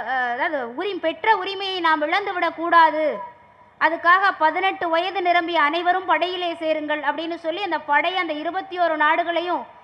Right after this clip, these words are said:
துவம்சம் பண்ண எல்லைகளுக்கு அனுப்பினார். அதே மாதிரி இருபத்தி ஓரு நாடுகளையும் விரட்டி அடித்து சாதனை படைத்தார் லெனின். ஆனா அதுக்குள்ளே நாட்டுல பசி, பட்னி, பஞ்சம்.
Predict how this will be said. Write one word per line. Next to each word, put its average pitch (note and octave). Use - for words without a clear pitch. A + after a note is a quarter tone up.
துவம்சம் E4+
பண்ண D#4+
எல்லைகளுக்கு D#4
அனுப்பினார். D4
அதே C#4+
மாதிரி E4+
இருபத்தி D#4+
ஓரு D#4+
நாடுகளையும் D#4+
விரட்டி E4
அடித்து D#4+
சாதனை D#4+
படைத்தார் C#4
லெனின். C4+
ஆனா D#4
அதுக்குள்ளே E4
நாட்டுல D#4+
பசி, D4
பட்னி, D#4
பஞ்சம். C#4